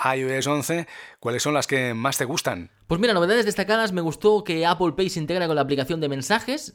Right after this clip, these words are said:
Speaker 2: Por ejemplo, yo te puedo enviar veinte eurillos por la aplicación de mensajes mediante Apple Pay. También, como os he dicho antes, se implementa el codec H dos seis cinco. El modo retrato se ve mejorado. Ahora podemos utilizar el H D R, podemos utilizar el flash y, según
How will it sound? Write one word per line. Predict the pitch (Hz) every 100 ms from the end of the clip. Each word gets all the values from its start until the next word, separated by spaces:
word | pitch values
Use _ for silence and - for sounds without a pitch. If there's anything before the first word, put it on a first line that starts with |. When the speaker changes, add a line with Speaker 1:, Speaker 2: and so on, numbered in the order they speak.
| 123
Speaker 2:
Por | 123
ejemplo, | 143 147
yo | 151
te | 143
puedo | 143 143
enviar | 139 131
veinte | 139 131 135
eurillos | 147 147 -
por | 117
la |
aplicación | 113 117 110 131
de | 127
mensajes | 117 156 113
mediante | 117 107 104
Apple | 101 123 220
Pay. | 254 277 - - -
También, | 120 147
como | 143 127
os |
he | 127
dicho | 127
antes, | 160 151 117
se |
implementa | 107 104 120 127
el | 123 120
codec | 127 131 131 120 113
H | 113 127 117
dos | 117 123
seis | 120
cinco. | 220 233 240 247 - 156 147
El | 175
modo | 240 254
retrato | 214 226 226
se | 196
ve | 202
mejorado. | 196 185 185 117
Ahora | 104 127
podemos | 127 151 127
utilizar | 127 127 147
el | 131
H | 127 117
D | 139
R, | 254 214 196 190
podemos | 139 131 127
utilizar | 139 127 135
el | 127 120
flash | - 240 220 208 208 - -
y, | 208 220 -
según | - 165 180